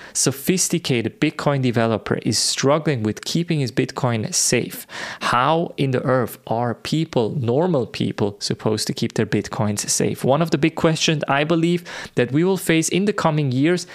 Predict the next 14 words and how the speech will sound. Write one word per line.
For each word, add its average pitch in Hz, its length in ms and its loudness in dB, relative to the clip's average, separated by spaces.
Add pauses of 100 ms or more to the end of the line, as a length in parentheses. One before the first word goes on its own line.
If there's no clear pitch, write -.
(280)
if 202 360 0 (200)
we 123 100 0
want 120 240 -2
to 123 80 -2
talk 117 300 0
about 107 260 0
the 107 60 -2
fact 107 320 -2
that 107 180 -2
crypto 135 440 0 (260)
can 117 240 0
go 95 280 0 (260)
to 123 140 0
mainstream 95 640 0